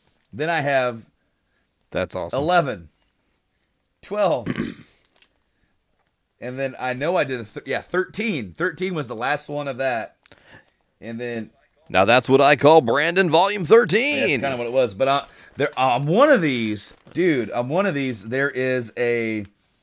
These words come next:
Speaker 1: uh, I don't know which one it is, but there is a,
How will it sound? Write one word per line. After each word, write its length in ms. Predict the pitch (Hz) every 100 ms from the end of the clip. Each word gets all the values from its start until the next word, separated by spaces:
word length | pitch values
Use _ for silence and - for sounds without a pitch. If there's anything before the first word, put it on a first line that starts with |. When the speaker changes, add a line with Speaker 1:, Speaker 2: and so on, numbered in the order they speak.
| _ _ - _ _ -
Speaker 1:
uh, 580 | 107 104 98 92 90 85 85 _ _ _ _ _ _ _ _ _ _ _ _ _ _ _ _ _ _ - _ _
I 80 | -
don't 160 | 117
know 80 | 110
which 200 | 101 -
one 120 | 95
it 60 | 92
is, 320 | 104 87 82 _ _ _ _ -
but 320 | 90 - 104
there 180 | 113 113
is 520 | 101 107 104 98 95 -
a, 540 | 95 90 87 82 71